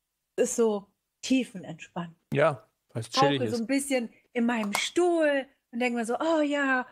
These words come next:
Speaker 1: jetzt gehe ich noch Holz besorgen, dann musst du Zinnen herstellen, also gehst du wieder in die Mine und baust da ab. Ah, da findest du Artefakte, die musst du da wieder abgeben.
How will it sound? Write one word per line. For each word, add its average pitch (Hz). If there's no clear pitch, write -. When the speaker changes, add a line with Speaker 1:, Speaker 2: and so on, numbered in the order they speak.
Speaker 1:
jetzt -
gehe 185
ich 165
noch -
Holz 220
besorgen, 190
dann 185
musst 185
du 185
Zinnen 262
herstellen, 202
also 196
gehst 185
du 175
wieder 180
in 175
die 196
Mine 190
und 175
baust 185
da 196
ab. 226
Ah, 285
da 262
findest 240
du -
Artefakte, 269
die 240
musst 226
du 240
da 233
wieder 226
abgeben. 247